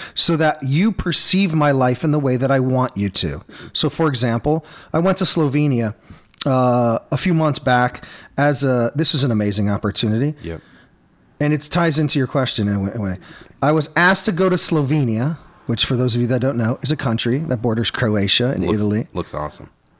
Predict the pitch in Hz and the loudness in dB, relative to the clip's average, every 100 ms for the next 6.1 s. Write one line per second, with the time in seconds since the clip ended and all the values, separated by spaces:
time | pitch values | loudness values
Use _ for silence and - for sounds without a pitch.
0 | _ _ 180 196 - 151 156 151 - 147 | _ _ 0 0 -2 2 2 2 0 -4
1 | - 147 107 98 - - 151 175 156 170 | 0 0 0 -4 -6 -2 2 2 2 2
2 | 190 - 190 170 143 151 190 185 143 117 | 4 2 0 2 2 2 2 2 0 0
3 | 160 147 120 98 113 - 151 135 156 165 | 0 0 0 0 0 0 -2 0 2 2
4 | 151 151 135 - - 160 - 151 135 117 | 2 0 0 -4 -2 -2 2 2 2 2
5 | 120 117 - 95 90 - 110 113 117 131 | 2 2 0 0 -2 -2 -2 0 2 0
6 | 117 | -2